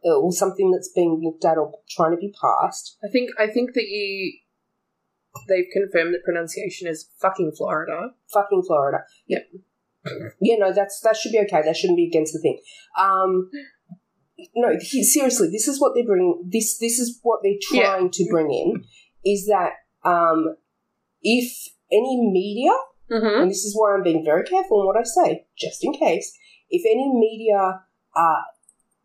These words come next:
Speaker 1: calls them, I'm not calling them this, but if any media called them
Speaker 2: Hmm.
Speaker 1: homophobic or transphobic or anything like that,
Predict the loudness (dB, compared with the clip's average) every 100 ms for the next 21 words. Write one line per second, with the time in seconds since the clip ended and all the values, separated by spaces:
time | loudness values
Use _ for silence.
0 | -4 2 4 4 2 0 2 4 2 2
1 | 2 4 4 4 4 2 0 -4 -4 -4
2 | 0 4 4 2 0 -2 -4 -10 0 2
3 | 2 2 2 2 -2 -12 _ -2 2 2
4 | 2 2 4 -2 -4 _ _ -4 -2 0
5 | 0 0 0 0 2 2 2 0 0 -2
6 | 0 -2 2 2 0